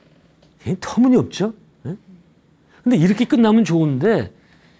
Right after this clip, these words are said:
이분의 저작에 그 감명받은 사람들이 굉장히 많아요. 예를 들어서 괴테, 서양 최고의 그 지성인은 아니에요. 괴테가 파우스트를 만들 때 메피스토펠레스 그 악마의 그,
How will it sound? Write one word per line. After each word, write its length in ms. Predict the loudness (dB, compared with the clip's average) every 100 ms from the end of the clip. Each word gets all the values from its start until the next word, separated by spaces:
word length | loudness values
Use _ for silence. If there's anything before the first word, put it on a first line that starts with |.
| _ -4
이분의 760 | 0 2 4 4 4 2 0 0
저작에 1160 | 0 2 2 0 -8 _ _ -4 0 0 -2 -8 _
그 180 | -4 -4
감명받은 640 | -4 -2 0 0 -2 -2 -4
사람들이 400 | -6 -8 -6 -6
굉장히 280 | -4 -4 -6
많아요. 380 | -8 -12 -16 -4
예를 200 | -2 0
들어서 220 | -2 -6
괴테, 440 | -2 -2 -2 -8 -12 _ _ _ _ _ -10
서양 300 | -4 -2 -4
최고의 560 | -4 -2 2 4 2
그 80 | 0
지성인은 400 | -4 -4 -4 -4
아니에요. 240 | -6 -8 -6
괴테가 420 | -6 -4 -4 -6 -10 -20 -18
파우스트를 600 | -2 0 2 0 -2 0
만들 280 | 0 -2 -4
때 300 | -6 -8 -8 -12 _ _ _ _ _
메피스토펠레스 840 | -4 -2 -2 -6 -6 -2 -2 -4 -8
그 100 | -10
악마의 760 | -4 -2 0 0 -2 -2 -4 -6
그, 220 | -8